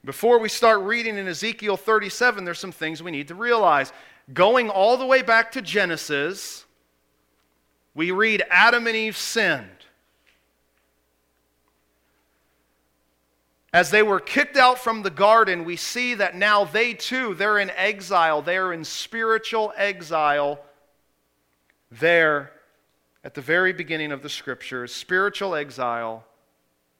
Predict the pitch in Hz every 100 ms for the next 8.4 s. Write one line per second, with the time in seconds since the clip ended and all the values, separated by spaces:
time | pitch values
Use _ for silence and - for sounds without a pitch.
0 | _ _ _ _ _ _ _ _ _ 135
1 | 127 120 113 110 107 101 _ _ _ _
2 | _ - 123 160 175 170 - 170 139 147
3 | 135 - _ 151 147 143 180 165 135 -
4 | 156 175 175 170 - - - - - 143
5 | 123 - - 190 190 190 190 - _ 147
6 | - 180 151 165 151 139 185 180 - -
7 | 175 165 180 175 170 147 - 143 127 151
8 | 160 170 190 185